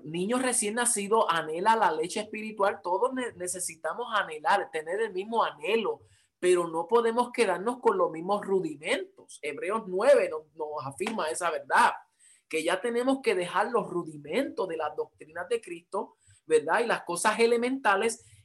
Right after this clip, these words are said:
y movernos ¿a qué? A la perfección. Wow. Movámonos a la perfección. Déjame ver, busque conmigo,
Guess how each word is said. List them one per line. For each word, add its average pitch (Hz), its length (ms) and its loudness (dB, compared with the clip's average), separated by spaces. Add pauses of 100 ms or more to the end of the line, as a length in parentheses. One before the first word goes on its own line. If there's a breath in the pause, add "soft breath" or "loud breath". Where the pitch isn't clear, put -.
y 240 200 4
movernos 254 540 10
¿a 294 160 6
qué? 254 380 2
A 190 180 8
la 196 300 6 (120)
perfección. 214 1200 2 (2500)
Wow. 160 420 0 (1600)
Movámonos 285 920 4
a 214 100 4
la 196 160 2
perfección. 170 640 -8 (1160)
Déjame 269 340 0
ver, 190 240 0
busque 262 320 -2
conmigo, 262 440 2